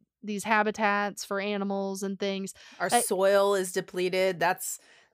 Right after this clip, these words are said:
Speaker 2: that's a story I'll talk about another time, but,
Speaker 1: Yeah.
Speaker 2: you know, agricultural practices, deforestation. I mean, yeah, I can see it.
Speaker 1: So the, so we're not super off the mark here. So most conspiracy theories are more like,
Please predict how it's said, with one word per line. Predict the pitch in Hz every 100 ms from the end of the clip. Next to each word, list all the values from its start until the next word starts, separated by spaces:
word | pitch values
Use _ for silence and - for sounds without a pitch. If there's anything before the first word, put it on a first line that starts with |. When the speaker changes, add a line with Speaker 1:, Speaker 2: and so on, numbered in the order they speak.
| _ _
Speaker 2:
that's | 208 202
a |
story | 160 208 185
I'll | 196 202
talk | 151 151
about | 160 175 170
another | 170 170 175
time, | 160 165 185
but, | 170
Speaker 1:
Yeah. | 320 370 190 -
Speaker 2:
you | 165
know, | 135 151
agricultural | 190 180 226 233 247 233
practices, | 240 226 233 220 214 165
deforestation. | 151 151 151 165 208 220 208 202 196
I | 190
mean, | 180
yeah, | 175 269
I | 202
can | 233
see | - 120
it. | 160 - 226 -
Speaker 1:
So | - 339
the, | 339 294
so | 269 415
we're | 392 440 427
not | 359
super | - 339 - 277
off | 254 247
the | 254
mark | 226 196 -
here. | - 196 170 190 - _ _ _ _ _ _
So | - 269 233
most | 220 269 330
conspiracy | - 269 - 240 226 226
theories | 220 202 202 190
are | 202
more | 202 190
like, | 190 180 175